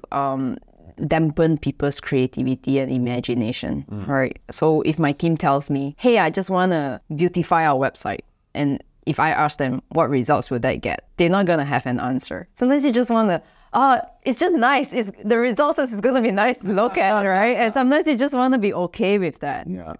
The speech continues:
Speaker 1: right? Uh, and I think that's where someone like me understands, right? It resonates with people like me.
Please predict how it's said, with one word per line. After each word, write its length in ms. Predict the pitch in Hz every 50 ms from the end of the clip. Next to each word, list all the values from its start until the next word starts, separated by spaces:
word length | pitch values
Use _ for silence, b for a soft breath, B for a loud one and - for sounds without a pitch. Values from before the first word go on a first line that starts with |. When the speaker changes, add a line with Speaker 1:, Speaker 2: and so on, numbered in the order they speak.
| _ _ - -
Speaker 1:
right? 400 | - 156 151 151 156 170 - - -
Uh, 240 | - - 156 151 156 -
and 180 | - 170 180 185
I 60 | 180
think 200 | 175 - 226 214 196
that's 220 | 196 - - - -
where 440 | - - 175 180 180 175 175 170 - -
someone 460 | - - - - 190 180 180 185 190
like 160 | 190 175 151
me 400 | 147 160 175 196 220 214 180 - _ _ _ - -
understands, 720 | - 165 170 156 147 - - 190 196 226 202 160 131 -
right? 200 | 139 135 139 147 139
It 80 | 151 143
resonates 520 | 151 156 156 160 170 165 175 180 151 -
with 140 | - 131 -
people 280 | - - - - - 120
like 180 | - - -
me. 200 | - 147 - 156